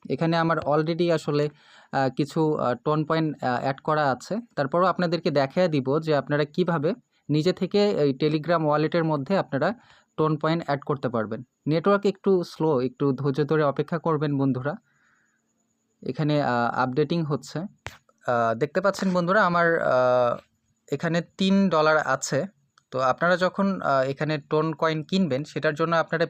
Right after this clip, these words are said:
পি টু পি মার্কেট লেখা আছে, এখানে ক্লিক করবেন। এখানে ক্লিক করার পরে যেহেতু আপনারা, আহ, টোন পয়েন্ট কিনবেন, সেটার জন্য আপনারা বাই লেখা আছে, এখানে ক্লিক করবেন। এখানে ক্লিক করার পর এখানে অনেকগুলো অপশন আছে, দেখতে পাচ্ছেন মেথড,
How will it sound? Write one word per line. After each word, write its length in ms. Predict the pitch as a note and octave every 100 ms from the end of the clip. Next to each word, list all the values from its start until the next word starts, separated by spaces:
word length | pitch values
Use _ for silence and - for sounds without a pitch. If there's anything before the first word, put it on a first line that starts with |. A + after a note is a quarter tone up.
| -
পি 120 | F#3+
টু 220 | F#3+ G3+ G3 -
পি 160 | F3+ E3+
মার্কেট 460 | D#3 C#3+ C#3 D3
লেখা 260 | D3 B2+ C3+
আছে, 280 | A#2+ - G3 - -
এখানে 300 | C3+ D#3 D#3
ক্লিক 240 | C#3+ B2+
করবেন। 380 | - A#2+ B2+ A#3 - _ _ _ _ _ _ _ _ _ _ _
এখানে 280 | D3 G3 G3+
ক্লিক 260 | G3+ G3 G3
করার 240 | F#3+ F#3
পরে 260 | F#3 E3+ D3
যেহেতু 240 | D#3 D#3
আপনারা, 440 | E3 F3+ F3 F3
আহ, 440 | E3 C#3 C3 B2+ C3
টোন 280 | - D#3+ D#3+
পয়েন্ট 260 | F3 E3
কিনবেন, 460 | F#3+ G#3 D3 D#3 A3
সেটার 280 | - D#3 D#3+
জন্য 180 | E3+
আপনারা 200 | E3 E3
বাই 320 | C#3+ B2+ C#3+ E3
লেখা 300 | E3 - C#3
আছে, 240 | - F#3+
এখানে 240 | C#3 D3
ক্লিক 240 | B2+ A2 G#2
করবেন। 400 | - A2 - C#3 _ _ _ _ _ _ _ _ _ _ -
এখানে 280 | D#3 G3+ G3+
ক্লিক 200 | G#3 G3
করার 220 | G#3 G3+
পর 200 | G#3 G3+
এখানে 320 | F3+ F3+ F#3
অনেকগুলো 380 | E3 E3 F3 F3
অপশন 440 | E3 - C3+ D#3 C#3+
আছে, 260 | C3+ -
দেখতে 260 | C#3 C3+ B2+
পাচ্ছেন 380 | B2+ - C#3 C#3
মেথড, 480 | C3 C3 C3+ C#3